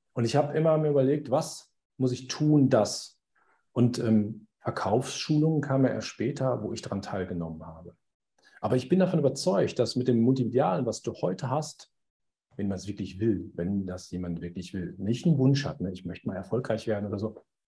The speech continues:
dann kannst du dir, wenn du dir nicht alles anschaust, sondern erstmal nur ein oder zwei Menschen, wo du sagst, die haben schon, sind schon an diesem Level, wo du hin willst,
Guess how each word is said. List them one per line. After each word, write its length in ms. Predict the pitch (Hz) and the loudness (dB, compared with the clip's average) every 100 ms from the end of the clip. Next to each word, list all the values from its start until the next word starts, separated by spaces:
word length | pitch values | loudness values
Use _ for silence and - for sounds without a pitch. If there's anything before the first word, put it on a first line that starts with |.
| _ _ | _ _
dann 140 | 113 | 0
kannst 380 | 110 151 190 - | 2 2 0 0
du 60 | 175 | 0
dir, 480 | 160 170 175 170 - - _ - | 4 6 6 4 -2 -16 _ 0
wenn 140 | 120 | 2
du 60 | 123 | 4
dir 140 | 117 | 4
nicht 300 | 110 107 - - | 2 0 -4 0
alles 280 | 208 - | 4 4
anschaust, 640 | - 101 98 - 104 170 - | 2 -4 -6 -4 -2 -2 -4
sondern 200 | 123 127 | -4 -2
erstmal 280 | 131 - 123 | -2 2 2
nur 200 | 113 - | 2 0
ein 280 | 127 147 | 2 6
oder 100 | 131 | 4
zwei 240 | 104 - 110 | 2 0 2
Menschen, 480 | 113 165 165 160 131 | 4 2 0 0 0
wo 60 | |
du 80 | 120 | 0
sagst, 340 | 120 123 - | 2 0 -2
die 120 | 123 95 | -6 -2
haben 280 | 123 143 | 0 0
schon, 480 | 139 - 127 127 123 | -2 2 4 4 2
sind 180 | - 139 | 0 -2
schon 120 | 139 | -2
an 60 | 113 | -2
diesem 140 | 110 | 0
Level, 240 | 104 117 104 | 0 0 0
wo 60 | |
du 80 | 98 | 0
hin 140 | 143 | 0
willst, 360 | 170 175 175 - | 2 0 -2 -14